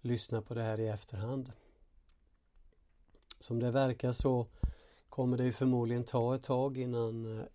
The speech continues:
epidemin klingar av och vi återigen kan samlas till gudstjänst. Och så länge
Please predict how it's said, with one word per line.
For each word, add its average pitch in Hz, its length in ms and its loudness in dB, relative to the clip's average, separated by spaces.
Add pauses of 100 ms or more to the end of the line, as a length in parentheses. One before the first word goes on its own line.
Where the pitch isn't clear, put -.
epidemin 113 840 -2
klingar 113 460 0
av 120 480 2
och 113 200 0 (680)
vi 127 140 4
återigen 117 580 0
kan 113 160 -2
samlas 110 380 0
till 113 120 -4
gudstjänst. 131 600 0 (160)
Och 123 100 -4
så - 120 0
länge 143 340 4